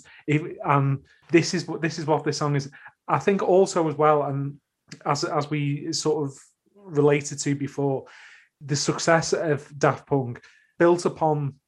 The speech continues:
upon the back of this song. And I'd say really importantly was the Spike Jonze video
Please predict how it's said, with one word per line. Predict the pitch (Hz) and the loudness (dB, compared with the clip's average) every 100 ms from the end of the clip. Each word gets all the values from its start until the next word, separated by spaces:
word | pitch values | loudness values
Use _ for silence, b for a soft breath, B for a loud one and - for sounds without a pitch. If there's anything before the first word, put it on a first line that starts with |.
| _ _ 240 | _ _ -14
upon | 202 - 139 | -6 -2 0
the | 135 | 0
back | 151 135 - | 0 -2 -2
of | 135 | 0
this | 160 147 | 0 0
song. | - 151 143 127 - b b _ - | 2 2 2 0 -8 b b _ -4
And | 147 131 135 _ | -2 -2 -4 _
I'd | - - | -10 -6
say | - 170 165 | -6 -4 -6
really | 131 160 165 165 | -2 2 4 2
importantly | 156 151 151 147 139 | 2 4 4 2 -4
was | 131 135 - | -2 -6 -4
the | 135 139 143 147 | 0 2 0 -2
Spike | - 147 147 143 | 0 2 2 4
Jonze | 147 143 135 | 4 4 2
video | 135 135 131 127 | -2 2 0 0